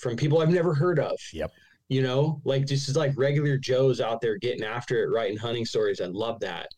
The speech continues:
Speaker 1: Um, but in terms of eyes, I think online publication crushes print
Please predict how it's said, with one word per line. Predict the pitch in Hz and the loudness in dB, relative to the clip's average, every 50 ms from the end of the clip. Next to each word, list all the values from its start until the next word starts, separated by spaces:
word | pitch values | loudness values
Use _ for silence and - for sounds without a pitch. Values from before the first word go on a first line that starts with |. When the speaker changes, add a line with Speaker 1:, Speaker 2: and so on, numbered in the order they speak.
| _ _ - - - - - _ _ | _ _ -20 -20 -20 -20 -20 _ _
Speaker 1:
Um, | - 117 123 123 120 113 107 101 95 87 - - _ _ _ _ _ _ _ _ _ _ _ _ _ _ _ _ _ _ _ _ _ 139 139 _ | -8 -6 -6 -4 -4 -4 -4 -4 -6 -8 -10 -14 _ _ _ _ _ _ _ _ _ _ _ _ _ _ _ _ _ _ _ _ _ -20 -4 _
but | 147 151 143 120 95 - - - - - - _ _ _ _ _ _ _ _ _ _ - | 0 0 0 -2 -4 -6 -8 -10 -12 -12 -16 _ _ _ _ _ _ _ _ _ _ -6
in | 123 117 | -6 -6
terms | 117 - 147 143 147 143 131 | -2 0 0 2 2 2 2
of | 120 113 - - | 0 -2 -4 -4
eyes, | - 110 117 123 131 135 139 131 | -6 -4 -4 -2 0 0 2 2
I | 120 110 | 2 0
think | 113 - 127 113 - - | -2 -4 -6 -6 -6 -6
online | - 110 113 117 117 117 117 110 104 | -4 -4 -2 -2 -2 -2 -4 -6 -6
publication | - - 117 110 - 104 - - 113 110 - - - 104 92 - | -6 -8 -6 -6 -6 -6 -4 -4 -4 -4 -4 -4 -6 -6 -8 -8
crushes | - - - - 120 107 - - - 104 95 92 95 - - - - - - | -8 -6 -4 -2 -2 -2 -2 -4 -4 -2 -2 -2 -4 -6 -8 -10 -12 -12 -12
print | - - 104 92 - - - | -8 -8 -8 -8 -8 -10 -12